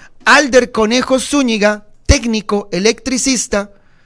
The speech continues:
tiene este número de teléfono, ocho ocho seis nueve, seis cuatro nueve dos. Ocho ocho seis nueve,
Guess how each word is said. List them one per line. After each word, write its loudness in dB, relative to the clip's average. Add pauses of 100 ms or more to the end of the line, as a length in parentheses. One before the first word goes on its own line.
(880)
tiene 0
este -2
número -2
de -2
teléfono, -8 (400)
ocho 0
ocho 0
seis -2
nueve, -4
seis -6
cuatro -2
nueve -4
dos. -8 (420)
Ocho 0
ocho 0
seis -4
nueve, -4